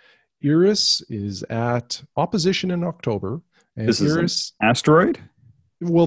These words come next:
Speaker 1: this is a dwarf planet.
Speaker 2: Dwarf
Speaker 1: Uh,
Speaker 2: planet. Okay.
Speaker 1: the second largest one in our solar system, the
Speaker 2: Okay.
Speaker 1: largest being Pluto.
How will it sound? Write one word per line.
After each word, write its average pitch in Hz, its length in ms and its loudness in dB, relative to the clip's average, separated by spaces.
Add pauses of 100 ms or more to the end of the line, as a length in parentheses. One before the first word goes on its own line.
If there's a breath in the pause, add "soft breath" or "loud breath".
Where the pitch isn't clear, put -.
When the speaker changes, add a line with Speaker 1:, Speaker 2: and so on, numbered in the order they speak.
(100)
Speaker 1:
this 240 180 0
is 262 160 -2
a 233 80 -4
dwarf 214 380 -8
planet. 262 440 -8 (100)
Speaker 2:
Dwarf 143 380 4
Speaker 1:
Uh, 135 40 -6
Speaker 2:
planet. 156 420 2
Okay. 127 300 2
Speaker 1:
the 170 200 -6 (240)
second 202 380 -6
largest 170 440 -8
one 113 260 -8
in 120 100 -8
our 113 100 -8
solar 226 300 -4
system, - 520 -14
the 123 80 -6
Speaker 2:
Okay. 117 120 2
Speaker 1:
largest 131 380 0 (260)
being 113 260 -4
Pluto. 104 420 -8